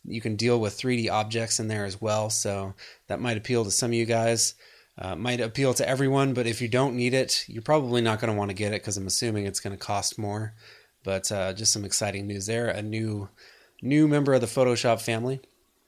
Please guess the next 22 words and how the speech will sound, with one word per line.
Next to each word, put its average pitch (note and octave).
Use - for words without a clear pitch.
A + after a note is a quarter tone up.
All C#3
right, A#2+
the B2
next D3+
thing D#3+
I B2+
have B2+
here B2
is A2+
something D#3
that C3
I G#2+
saw A2
on G#2+
the G2+
news, A2+
on G2
my F#2+
network G2
news, G#2
local G2+
news. F#2+